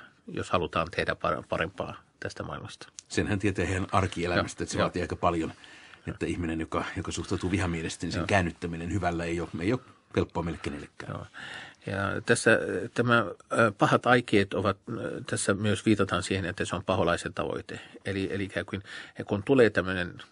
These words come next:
Speaker 1: halu suuttua, niin, äh, heti pidättele itsesi ja pyydä Jumalan suojelua tätä vastaan niin, että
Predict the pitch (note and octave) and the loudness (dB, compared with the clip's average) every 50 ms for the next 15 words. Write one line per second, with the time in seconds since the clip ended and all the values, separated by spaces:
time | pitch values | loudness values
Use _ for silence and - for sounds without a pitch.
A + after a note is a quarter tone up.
0 | _ _ _ _ _ - - - - A#2+ A2+ G#2 - C#3 A2 G2+ - - - C2 | _ _ _ _ _ -12 -2 4 4 6 6 6 6 4 4 4 2 -2 -4 -4
1 | B1+ - - - - _ _ _ _ _ - - - - - - - _ - - | -4 -6 -10 -14 -18 _ _ _ _ _ -20 -20 -20 -20 -20 -20 -20 _ -6 -2
2 | G#2 G2+ G2 F#2+ - - A#2+ G#2+ G2 G2 F#2 F2 F2 - - - - - - A2 | -2 -2 -2 -4 -6 -6 -2 0 0 2 2 2 0 -2 -4 -6 -8 -8 -6 -4
3 | G2+ - G2+ F2 - - - G2 G2 F2 - - D#2+ D2 - - _ _ - - | -2 0 -2 -2 -2 0 0 0 0 0 -2 -2 -4 -4 -4 -6 _ _ -14 -12
4 | - - - - - - D#2+ D#2+ D2+ - - _ _ _ - G#2 F#2+ E2+ F2 F2+ | -12 -12 -12 -12 -8 -4 -2 -2 -2 -4 -6 _ _ _ -4 -2 0 0 0 -2
5 | F#2 F2 E2 F2 E2+ - - - E2+ C#2 B1+ C#2+ - - - _ _ _ _ - | -2 -4 -4 -4 -4 -4 -4 -4 -2 -2 -2 -4 -8 -10 -14 _ _ _ _ -20
6 | - C4 C#4+ _ - - - _ _ - - - - E2+ D2+ C#2 - - - - | -20 -20 -20 _ -20 -20 -20 _ _ -4 -4 -2 0 0 -2 -2 -4 -6 -8 -8
7 | - C#2+ D2 - - _ - - - - - - - _ - F#2+ F2 D#2 D2+ - | -8 -8 -8 -10 -16 _ -20 -20 -18 -18 -18 -20 -18 _ -8 -8 -6 -6 -8 -8
8 | - - - | -4 -4 -4